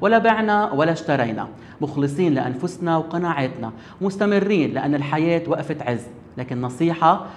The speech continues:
صغاركم صورة عن أخلاقكم، وإذا أولادك زعران ستسقط معهم ولو كنت نبيًا." ومن سلسلة الفضائح لحكومة الوقت الضائع معلومة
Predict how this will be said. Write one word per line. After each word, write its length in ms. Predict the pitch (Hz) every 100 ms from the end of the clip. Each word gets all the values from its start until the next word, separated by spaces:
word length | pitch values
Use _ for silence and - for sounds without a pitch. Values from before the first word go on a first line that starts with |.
| -
صغاركم 720 | - 185 202 220 196 202 196
صورة 360 | 196 190 202 196
عن 160 | 160 151
أخلاقكم، 680 | 139 147 143 143 - 113 113 - -
وإذا 200 | 131 131
أولادك 400 | 131 151 170 135
زعران 500 | - 113 143 165 170 165 -
ستسقط 420 | - 151 196 - -
معهم 480 | 160 156 143 147 147 147 -
ولو 220 | 139 180
كنت 300 | 185 196 196
نبيًا." 540 | 180 160 120 110 110 113 - - - - - - - - - - - - - - - - -
ومن 200 | 208 214
سلسلة 380 | 214 226 214 196
الفضائح 640 | 185 185 180 190 170 170 165
لحكومة 500 | 160 165 185 185 175
الوقت 420 | 165 196 233 -
الضائع 520 | 233 185 175 143 127
معلومة 600 | 117 120 135 175 185 175